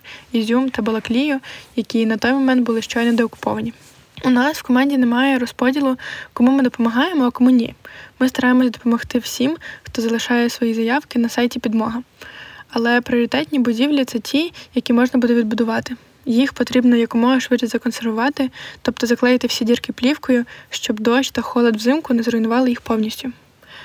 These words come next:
Ми працюємо не тільки в будинках чи квартирах, ми також прибирали на стадіоні, а ще в школі, де за три дні після нашого волонтерства розпочалось навчання. До речі, цю школу ви могли бачити,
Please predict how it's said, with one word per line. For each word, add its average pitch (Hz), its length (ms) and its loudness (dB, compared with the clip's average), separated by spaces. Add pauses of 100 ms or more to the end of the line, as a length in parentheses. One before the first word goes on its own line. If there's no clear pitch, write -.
(180)
Ми 294 100 -2
працюємо 269 360 0
не 254 80 4
тільки 269 260 -2
в 233 40 2
будинках 247 380 0
чи 240 120 -2
квартирах, 285 560 0 (300)
ми 240 100 2
також 247 300 2
прибирали 233 440 0
на 233 80 2
стадіоні, 254 640 -2 (240)
а 233 100 0
ще - 180 -8
в - 60 -10
школі, 285 420 0 (300)
де 233 340 2
за 233 100 2
три 247 180 0
дні 240 120 4
після - 240 -4
нашого 240 280 2
волонтерства 240 540 -2
розпочалось 247 480 -2
навчання. 226 460 -2 (280)
До 233 140 0
речі, 254 280 0
цю 240 100 -4
школу 247 300 0
ви 247 80 0
могли 233 260 0
бачити, 247 460 -2